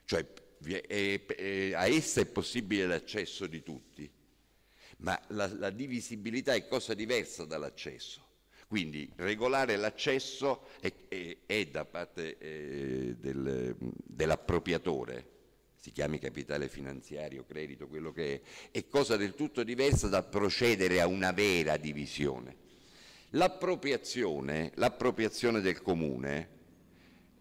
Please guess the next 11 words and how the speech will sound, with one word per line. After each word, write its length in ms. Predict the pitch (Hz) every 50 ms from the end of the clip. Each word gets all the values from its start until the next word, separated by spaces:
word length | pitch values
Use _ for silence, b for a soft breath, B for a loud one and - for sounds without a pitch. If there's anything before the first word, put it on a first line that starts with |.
| _ _ - -
appropriazione 680 | - - 98 98 87 110 104 - - 139 127 113 104
che 140 | - 104 104
è 40 | 110
uso 340 | 123 143 127 87 - - 82
del 180 | 73 65 67 65
comune, 480 | - 73 69 67 62 60 62 69 69
che 140 | - 87 87
è 60 | 82
prelievo 720 | - - - 104 95 101 104 113 131 139 123 98 80 80
del 200 | 78 73 71 65
comune, 560 | - - 76 71 71 67 62 57 64 78 92